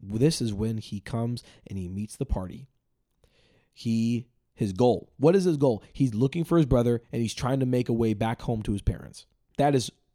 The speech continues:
that is all he cares about. He's risked everything for his brother. He's not gonna stop here. He's already seen war. He already, he already knows how hard it can be, but he's willing to risk it because he cares for his brother and he wants to see him safe.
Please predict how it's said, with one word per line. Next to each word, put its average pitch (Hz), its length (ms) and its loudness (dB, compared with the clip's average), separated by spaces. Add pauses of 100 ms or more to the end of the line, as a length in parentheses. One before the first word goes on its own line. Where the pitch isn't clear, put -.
that 127 200 0
is 110 200 -4
all 131 280 2
he 131 120 -2
cares 120 200 -2
about. 104 160 -4
He's 123 340 -4
risked 120 360 -8
everything 120 480 -2
for 98 120 -6
his 92 120 -6
brother. 101 320 -6 (160)
He's 104 220 -8
not 107 160 -4
gonna 127 160 0
stop 120 300 -2
here. 110 260 -2 (1000)
He's 139 140 2
already 139 240 4
seen 135 280 -2
war. 107 340 -2 (300)
He 117 180 -4
already, 120 380 -2
he 127 120 -4
already 127 200 -2
knows 120 260 -2
how 113 160 -6
hard 120 300 -2
it 107 80 -12
can 110 100 -6
be, 104 260 -4 (220)
but - 80 -8
he's 95 120 -6
willing 123 260 0
to 107 80 -2
risk 107 320 -4
it 107 140 -6
because 110 300 -4
he 104 80 -6
cares 131 300 -2
for 127 100 -4
his 113 100 -4
brother 104 360 -8 (260)
and - 80 -8
he 101 60 -6
wants 104 240 -6
to 107 100 -8
see 101 180 -8
him 101 160 -8
safe. - 380 -14